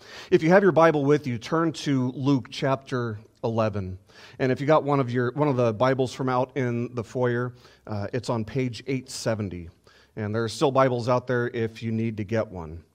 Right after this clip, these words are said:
But we're gonna be looking at this group of people who were collectively known as the Pharisees,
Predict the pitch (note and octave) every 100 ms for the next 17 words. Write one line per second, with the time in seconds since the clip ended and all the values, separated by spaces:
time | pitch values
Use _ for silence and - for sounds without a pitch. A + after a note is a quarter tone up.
0 | _ _ - - - D#3+ E3 G3 F#3+ F3+
1 | E3 E3+ E3 D3+ D3+ D3+ C#3 C3 - _
2 | _ _ C#3+ C#3 C3 C3+ A2 G#2+ - -
3 | A#2+ - E3 D#3+ B2 A2 C3 A#2 A#2 A2
4 | C#3 D3 F3 D3+ C#3 C3 C3 C3+ C3 A#2+
5 | A2 G#2+ - D3 C#3 - F#2 A2 -